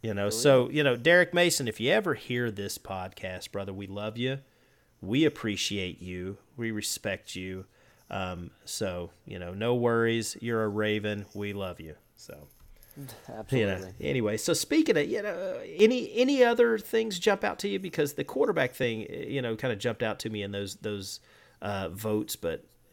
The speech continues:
Speaker 1: what, uh, what, uh, what else, uh, maybe stood out to you for that all-time Ravens team?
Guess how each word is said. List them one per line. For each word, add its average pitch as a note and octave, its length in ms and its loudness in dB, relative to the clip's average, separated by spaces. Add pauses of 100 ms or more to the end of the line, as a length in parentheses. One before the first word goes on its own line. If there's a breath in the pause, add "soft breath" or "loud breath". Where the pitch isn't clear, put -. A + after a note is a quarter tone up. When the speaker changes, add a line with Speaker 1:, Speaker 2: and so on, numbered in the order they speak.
(100)
Speaker 1:
what, - 240 -4
uh, - 380 -8
what, G#3+ 260 0
uh, G#3+ 120 2
what G3+ 180 4
else, F#3 260 4
uh, C#3+ 280 4
maybe C3+ 200 -2
stood - 280 0
out A2 180 -4
to A2+ 100 -6
you A2 120 -2
for G2+ 120 -10
that F#2+ 120 -4
all-time F#2 400 -8
Ravens F2 320 -10
team? F2+ 280 -12